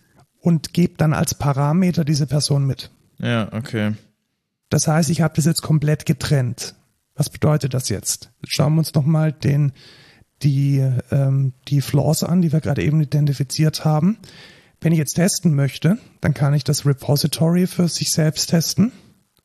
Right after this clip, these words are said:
Speaker 1: indem ich ihm eine Datenbankkonfiguration mitgebe, zum Beispiel von einer Memory-Datenbank.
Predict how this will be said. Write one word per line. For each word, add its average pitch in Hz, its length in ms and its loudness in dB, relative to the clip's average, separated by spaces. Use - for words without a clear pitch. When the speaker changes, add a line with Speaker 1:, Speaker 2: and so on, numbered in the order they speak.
Speaker 1:
indem 151 320 0
ich 156 180 -2
ihm 147 140 2
eine 143 120 0
Datenbankkonfiguration 143 1300 0
mitgebe, 175 480 0
zum 151 160 -2
Beispiel 139 280 0
von 147 180 0
einer 143 80 0
Memory-Datenbank. 160 1080 0